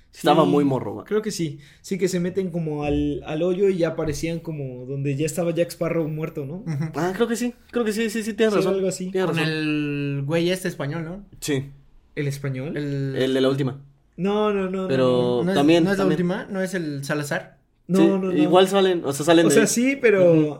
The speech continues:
Speaker 2: también pasan ahí.
Speaker 3: Es que esa es de la que más me acuerdo, güey.
Speaker 2: Ajá, es que en esa se abre el mar, güey,
Speaker 3: Sí.
Speaker 2: y está, pero
Speaker 3: Como
Speaker 2: esa es otra
Speaker 3: Moisés.
Speaker 2: cosa. Ajá, eran las
Speaker 1: Sí.
Speaker 2: paredes, abrían las paredes de
Speaker 3: Ah,
Speaker 2: no sé
Speaker 3: ok,
Speaker 2: qué
Speaker 3: ok,
Speaker 2: cosa.
Speaker 1: Como
Speaker 3: ok.
Speaker 1: Moisés.
Speaker 2: Del Atlantis, creo que era del Atlantis, güey.
Speaker 3: Órale.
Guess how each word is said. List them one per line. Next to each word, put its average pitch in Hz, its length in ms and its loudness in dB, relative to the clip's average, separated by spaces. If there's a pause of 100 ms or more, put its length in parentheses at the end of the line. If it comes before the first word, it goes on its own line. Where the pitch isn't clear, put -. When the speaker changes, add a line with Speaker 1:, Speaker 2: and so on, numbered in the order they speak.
(120)
Speaker 2:
también 190 320 0
pasan 190 260 -2
ahí. 156 220 -6 (160)
Speaker 3:
Es 180 140 0
que 208 180 6
esa 208 100 2
es 180 300 0
de 170 80 2
la 160 100 0
que 165 60 -2
más 170 100 0
me 180 80 -2
acuerdo, 170 220 -4
güey. 143 140 -6 (100)
Speaker 2:
Ajá, 202 400 2
es 208 160 4
que 220 120 4
en 220 60 0
esa 220 400 2
se 180 160 2
abre 190 300 2
el 170 100 -2
mar, 165 300 -4
güey, 156 400 -4
Speaker 3:
Sí. 147 400 -4
Speaker 2:
y 147 160 -6
está, 147 260 -6
pero 196 140 0
Speaker 3:
Como - 0 -
Speaker 2:
esa - 80 0
es - 220 0
otra 196 100 2
Speaker 3:
Moisés. 151 40 0 (120)
Speaker 2:
cosa. 180 180 -8
Ajá, 170 400 -8
eran 196 240 0
las 175 140 0
Speaker 1:
Sí. 135 80 -4
Speaker 2:
paredes, 156 400 -4
abrían 151 320 -6
las 175 100 -8
paredes 151 380 -6
de 151 60 -4
Speaker 3:
Ah, 151 120 0
Speaker 2:
no 151 60 0
sé 147 60 -4
Speaker 3:
ok, - 80 -12
Speaker 2:
qué 143 180 -2
Speaker 3:
ok, 139 60 -6
Speaker 2:
cosa. 139 80 -6
Speaker 1:
Como 143 100 -4
Speaker 3:
ok. 104 80 -6
Speaker 1:
Moisés. 104 180 -8
Speaker 2:
Del 175 160 2
Atlantis, 175 680 -2
creo 180 140 -6
que 196 80 -4
era 202 140 -2
del 185 160 -2
Atlantis, 147 420 -10
güey. 143 160 -4
Speaker 3:
Órale. 156 680 -2